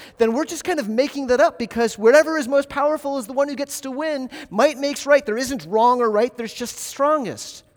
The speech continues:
Why is it that we are so confident that this is wrong? Isn't it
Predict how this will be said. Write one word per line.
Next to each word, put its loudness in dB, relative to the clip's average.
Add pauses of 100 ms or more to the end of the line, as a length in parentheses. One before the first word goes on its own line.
(560)
Why 2
is 4
it -4
that 0
we -4
are 0
so 0
confident -4
that -20
this -2
is -8
wrong? -4
Isn't -6
it -8